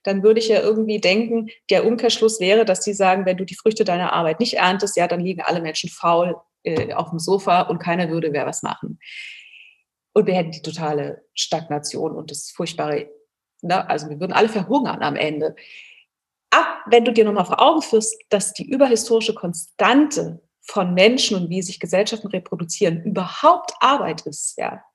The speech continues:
Aneignung der Natur, dann ist das absolute, eine absolute Farce zu sagen, die Menschen machen dann nichts mehr, ja. Das ist sozusagen ein Reflex dieser Ideologie, dass man dann sofort denkt, das ist sehr weit verbreitet, ja, wenn wir dann keinen Zwang mehr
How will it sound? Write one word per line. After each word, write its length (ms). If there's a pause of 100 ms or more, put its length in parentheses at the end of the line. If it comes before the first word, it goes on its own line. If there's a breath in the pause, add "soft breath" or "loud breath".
(120)
Aneignung 520
der 120
Natur, 680 (400)
dann 160
ist 200
das 220
absolute, 580 (120)
eine 160
absolute 340
Farce 640
zu 120
sagen, 300
die 80
Menschen 520 (180)
machen 320
dann 180
nichts 280
mehr, 340
ja. 240 (480 loud breath)
Das 160
ist 100
sozusagen 440
ein 60
Reflex 500
dieser 220
Ideologie, 580
dass 200
man 100
dann 140
sofort 420
denkt, 280
das 100
ist 120
sehr 160
weit 180
verbreitet, 560
ja, 100
wenn 160
wir 80
dann 140
keinen 240
Zwang 260
mehr 320